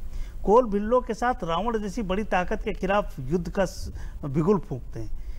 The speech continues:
क्या दर्शाता है कि हमारा जो, जिसको आप, आप जातियों में बांटते हो, संप्रदाय में बांटते हो, भगवान राम के समय में वो नहीं था, वो सबको लेके साथ चलना चाहते थे।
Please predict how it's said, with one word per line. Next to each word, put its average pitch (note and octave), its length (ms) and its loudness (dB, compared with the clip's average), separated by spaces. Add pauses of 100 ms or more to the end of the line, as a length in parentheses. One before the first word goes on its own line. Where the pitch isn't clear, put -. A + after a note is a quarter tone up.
(180)
क्या C#4+ 180 6
दर्शाता F#3 500 2
है F#3+ 100 4
कि F#3+ 140 -2
हमारा G3 360 4
जो, A#3 300 2
जिसको F3 300 -2
आप, A3 260 4
आप G3+ 380 0
जातियों F3 400 2
में G3 160 0
बांटते F3+ 320 2
हो, F3 120 2
संप्रदाय E3+ 520 0
में G3 100 -2
बांटते F3 320 0
हो, D3+ 200 -2 (800)
भगवान F#3 360 2
राम A#3+ 240 2
के A#3 100 2
समय G3 260 4
में F3+ 80 2
वो E3+ 120 4
नहीं D#3 180 2
था, C3+ 180 0
वो E3 200 0
सबको - 360 0
लेके G#3+ 240 4
साथ F3 200 0
चलना C#3 320 -2
चाहते A#2+ 320 -6
थे। - 140 -6